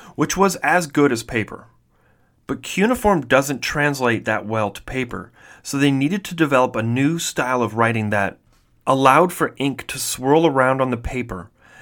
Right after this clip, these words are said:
And with this process, the cuneiform alphabet evolved from straight lines into a more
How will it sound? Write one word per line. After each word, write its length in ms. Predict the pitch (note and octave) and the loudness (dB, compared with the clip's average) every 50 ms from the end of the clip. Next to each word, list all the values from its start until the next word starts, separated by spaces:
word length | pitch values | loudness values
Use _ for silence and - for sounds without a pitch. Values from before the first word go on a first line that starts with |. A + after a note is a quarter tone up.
| - - | -12 -4
And 200 | - C3+ C#3 C3 | -2 0 0 4
with 240 | C3+ E3 - - - | 4 2 2 4 0
this 180 | G3 G#3+ G3+ - | 0 0 0 -2
process, 640 | - - - C3+ A#2+ A2+ - - A2 A2 A2+ - - | -6 -2 0 2 2 2 0 -2 -2 -2 -4 -8 -12
the 160 | - - B2 | -10 -10 -10
cuneiform 580 | A#2+ - - E3+ F3 F#3 F3+ - F3 E3+ D3 - - | -8 -4 -2 -2 -2 -2 -2 -2 -2 -2 -2 -2 -2
alphabet 540 | B2 C3 C3+ C3+ D3+ C#3 A#2+ A#2+ A2+ A#2 B2+ | 0 0 0 -2 -6 -4 -4 -4 -4 -2 -4
evolved 480 | B2+ B2 A#2 A#2 A2+ A#2+ A#2+ A#2 A#2 | -4 -2 0 0 2 2 0 -2 -6
from 380 | - - - A2 G2+ F#2+ F#2 - _ _ | -10 -6 -4 -4 -4 -4 -8 -12 _ _
straight 460 | - - - - - C#3 C3+ C#3+ C#3 | -10 -10 -8 -4 0 0 0 2 2
lines 400 | C3+ B2+ A#2+ A#2 A2+ B2+ C3+ C3 | 2 2 2 2 2 0 -4 -8
into 280 | - - B2+ - - C#3 | -8 -10 -10 -6 -4 -4
a 60 | B2+ | -4
more 380 | B2 B2 B2 A#2+ A#2+ A#2+ A#2+ | -2 -2 0 0 0 -2 -2